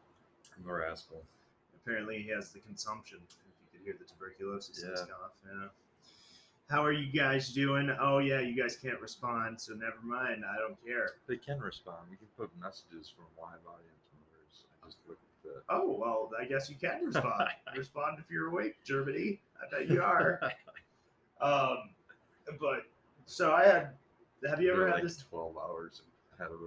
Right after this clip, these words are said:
Speaker 1: us or
Speaker 2: Yeah, I
Speaker 1: something.
Speaker 2: know, they're, they're in the
Speaker 1: It's
Speaker 2: future,
Speaker 1: like, it's
Speaker 2: those
Speaker 1: like eight P M.
Speaker 2: fuckers.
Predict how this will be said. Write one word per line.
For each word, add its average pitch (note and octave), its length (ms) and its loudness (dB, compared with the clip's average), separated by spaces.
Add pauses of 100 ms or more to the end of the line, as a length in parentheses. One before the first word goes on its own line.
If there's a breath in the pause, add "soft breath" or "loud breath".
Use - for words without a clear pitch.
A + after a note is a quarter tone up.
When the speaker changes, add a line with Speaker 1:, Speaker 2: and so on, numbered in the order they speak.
(120)
Speaker 1:
us - 120 -16
or G2 60 -10
Speaker 2:
Yeah, G#2 40 -4
I G2 80 0
Speaker 1:
something. F#2+ 80 0
Speaker 2:
know, G2 220 0
they're, G2+ 260 -2
they're G#2+ 140 -4
in G#2 80 -6
the G2 80 -10
Speaker 1:
It's - 80 -20
Speaker 2:
future, G2 320 -4
Speaker 1:
like, G2 100 -4 (180)
it's - 40 -12
Speaker 2:
those G2 80 -8
Speaker 1:
like F2+ 200 -8
eight F#2 100 -4 (180)
P F#2+ 80 -6
M. - 20 -6
Speaker 2:
fuckers. E2+ 80 -6